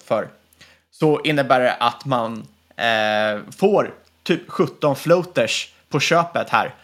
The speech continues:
Alltså man har god margin of safety. Och floaters, det är ju alltså drillers som sitter och flyter på vattnet,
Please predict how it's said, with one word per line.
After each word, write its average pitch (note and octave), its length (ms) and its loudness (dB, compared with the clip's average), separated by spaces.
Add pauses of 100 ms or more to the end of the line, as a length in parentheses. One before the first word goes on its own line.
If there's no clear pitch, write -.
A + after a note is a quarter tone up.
(140)
Alltså D#3 240 2
man D#3+ 100 2
har D#3 60 4
god D3 260 -2
margin B2 300 0
of A#2+ 80 -2
safety. D#3+ 440 -2 (920)
Och C#3 100 -6
floaters, D3+ 420 2
det D3+ 80 -4
är D3 40 0
ju C#3 60 0
alltså B2+ 200 2
drillers B2 360 -4
som A2 140 -8
sitter A2 260 -8
och G#2+ 60 -8
flyter A#2+ 280 -8
på - 100 -6
vattnet, A#2 340 -2